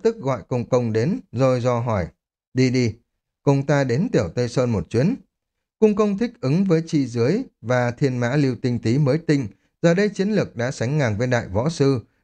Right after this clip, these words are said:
được coi là con ngựa trung thành nhất bên cạnh Lâm Bắc Thần.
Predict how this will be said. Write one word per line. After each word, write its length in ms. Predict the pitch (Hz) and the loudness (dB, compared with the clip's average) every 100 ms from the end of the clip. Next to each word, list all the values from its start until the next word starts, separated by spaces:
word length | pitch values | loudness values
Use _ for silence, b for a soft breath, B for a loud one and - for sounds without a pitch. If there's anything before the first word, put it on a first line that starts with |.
| - | 0
được 240 | 165 165 | 0 2
coi 220 | 202 208 | -2 -2
là 140 | 185 104 | -2 -2
con 240 | 123 120 | -2 -2
ngựa 160 | 117 101 | -2 -2
trung 220 | - 123 | -4 -2
thành 220 | 113 90 | -2 0
nhất 220 | 120 220 - | 0 0 0
bên 200 | 127 107 | -2 0
cạnh 160 | 113 95 | -2 0
Lâm 180 | 120 127 | 0 2
Bắc 120 | 196 175 | 0 0
Thần. 220 | 107 | -2